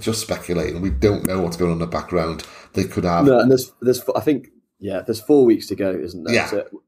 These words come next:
Speaker 2: we're, all we're doing is saying right now what it looks like. And
Speaker 1: Yes, to this
Speaker 2: obviously
Speaker 1: point. Yeah, yeah, yeah.
Speaker 2: Yeah, exactly. If they, if they pull out, you know, I don't know, they sign Zaha, say, for, from Palace or something like that,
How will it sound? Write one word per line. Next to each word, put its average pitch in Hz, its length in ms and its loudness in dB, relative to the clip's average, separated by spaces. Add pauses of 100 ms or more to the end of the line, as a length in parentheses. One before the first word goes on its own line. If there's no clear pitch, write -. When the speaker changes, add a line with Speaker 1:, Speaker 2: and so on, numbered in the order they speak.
(220)
Speaker 2:
we're, 117 440 2
all 135 200 6
we're 127 140 6
doing 104 280 4
is 85 120 -10
saying 85 480 -10
right 90 260 -8
now 80 320 -14 (200)
what 90 140 -8
it - 80 -12
looks - 260 -14
like. - 220 -10 (400)
And - 100 0
Speaker 1:
Yes, - 220 2
to 180 100 4
this 123 140 2
Speaker 2:
obviously - 80 -2
Speaker 1:
point. 101 300 2
Yeah, 92 280 -2
yeah, 87 180 -10 (360)
yeah. 76 180 -16 (240)
Speaker 2:
Yeah, 82 220 -6
exactly. 87 340 -6
If 101 80 -2
they, 120 140 6
if 110 180 -2
they 117 160 4
pull 110 300 0
out, 92 300 2 (120)
you 90 100 -12
know, 78 220 -4 (600)
I 95 80 0
don't 90 100 -4
know, 90 120 -2
they 78 120 -4
sign 92 260 0
Zaha, 85 580 2 (580)
say, 80 360 0
for, - 420 -2
from 87 420 -4 (140)
Palace 87 320 0
or 87 60 0
something 95 260 4
like 90 160 6
that, 82 260 4